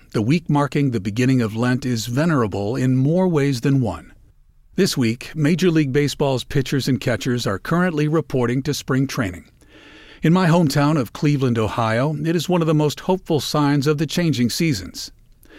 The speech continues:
signaling that the rite of spring known as Opening Day is nearly at hand. With a sold-out ballpark and citywide festivities,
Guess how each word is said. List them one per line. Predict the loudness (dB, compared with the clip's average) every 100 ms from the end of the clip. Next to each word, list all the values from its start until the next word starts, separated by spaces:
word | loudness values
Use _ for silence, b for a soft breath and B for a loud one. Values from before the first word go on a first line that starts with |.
| B B B B
signaling | 0 2 4 2 2
that | 2 2
the | 2
rite | 2 2 0
of | -4
spring | -4 0 2 4
known | 4 2 2
as | 0 -4 -2
Opening | 0 2 2
Day | 2 2 0 -2 -2
is | -4 0
nearly | 0 2 0 0
at | -2
hand. | -4 -10 -10 -20 -20 b b b b b b
With | -2
a | 0
sold-out | 0 2 2 2 0 0
ballpark | 0 0 0 -2 -2 -4
and | -6
citywide | -4 -2 0 0 0 -2 -4
festivities, | -6 -2 -2 -2 -8 -14